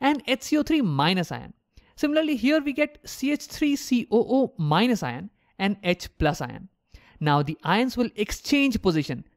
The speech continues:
to have double displacement reaction, right? So the positive ions will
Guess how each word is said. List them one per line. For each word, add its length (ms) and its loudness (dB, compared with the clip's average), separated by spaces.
to 80 -2
have 260 0
double 320 2
displacement 520 -4
reaction, 420 -10
right? 220 0
So 100 -4
the 100 6
positive 500 2
ions 300 -2
will 140 -4